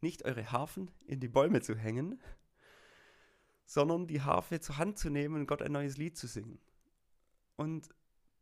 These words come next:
sich zu freuen, dass er der König dieser Welt ist. Früher oder später wird, werden alle Systeme unter seiner Herrschaft sein. Alle Systeme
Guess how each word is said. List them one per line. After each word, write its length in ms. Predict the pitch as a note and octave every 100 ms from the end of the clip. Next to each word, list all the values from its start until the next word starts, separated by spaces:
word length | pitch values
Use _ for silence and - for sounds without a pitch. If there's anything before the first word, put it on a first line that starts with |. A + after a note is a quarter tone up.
| _
sich 340 | - - E3+ -
zu 80 |
freuen, 500 | F3+ - F3 F#3+ C#3
dass 160 | B2 B2+ -
er 380 | D3 E3 F3
der 120 | D#3+ C#3
König 600 | - F3 D#3+ E3+ D#3+ -
dieser 340 | C#3+ C#3 B2+
Welt 260 | B2+ B2 -
ist. 380 | A2+ - -
Früher 260 | - G3+ A3
oder 140 | D#3
später 500 | D3 - C#3+ C#3+ C3
wird, 180 | A#2+ A#2 _ _ _
werden 240 | - C#3 C#3+
alle 300 | - E3 D3
Systeme 720 | - A#2+ - - A2 G#2+ - -
unter 240 | B2 A2
seiner 240 | G#2 G2 F#2+
Herrschaft 380 | F#2+ - -
sein. 380 | - - E3+ A3 _ _ - - -
Alle 260 | - D#3+ E3+
Systeme 760 | C3 A#2+ - A#2+ C3+ G#2 A2